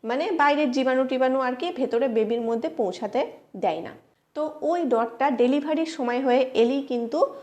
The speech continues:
আহ, খুলে যায়, আর তার ফলেই এই মিউকাস প্লাগ যেটা, উম, জরায়ু থেকে, আহ, বাইরে বের হয়ে যায়।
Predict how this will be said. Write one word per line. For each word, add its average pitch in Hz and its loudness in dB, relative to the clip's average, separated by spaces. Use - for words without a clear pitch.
আহ, 208 2
খুলে 269 4
যায়, - -6
আর 190 -4
তার 226 2
ফলেই 254 0
এই 254 2
মিউকাস 240 -2
প্লাগ 220 -4
যেটা, 226 2
উম, 196 -6
জরায়ু 208 2
থেকে, 254 -4
আহ, 180 0
বাইরে 220 4
বের 202 2
হয়ে 185 -2
যায়। - -10